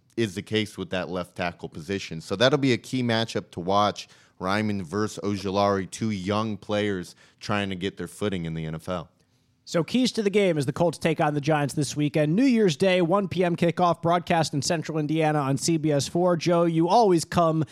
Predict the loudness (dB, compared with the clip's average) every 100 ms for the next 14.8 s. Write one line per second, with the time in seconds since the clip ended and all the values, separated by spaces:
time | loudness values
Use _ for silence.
0 | -10 -16 0 2 4 2 0 _ 0 2
1 | 0 0 2 4 4 2 0 -2 -2 0
2 | 0 0 -2 2 2 4 4 4 4 2
3 | 0 0 0 0 0 0 2 2 2 2
4 | 0 -4 -4 -4 0 0 0 -2 -2 0
5 | 0 -2 -4 0 0 0 0 -2 0 -2
6 | 0 0 0 4 4 4 2 0 0 2
7 | 0 0 -4 -2 0 -2 0 -2 -4 -2
8 | -2 0 0 0 -4 -6 -8 -8 -8 -8
9 | -8 -6 -4 -4 -2 -6 -6 -16 0 2
10 | 2 0 -6 -8 -10 -10 -10 -12 -6 -6
11 | -2 -4 -4 -6 -6 -4 -6 -6 -4 -4
12 | -4 -8 -12 -12 -14 _ _ _ _ _
13 | _ _ _ _ -2 2 6 6 2 0
14 | -2 0 -2 -2 -2 -2 -2 -10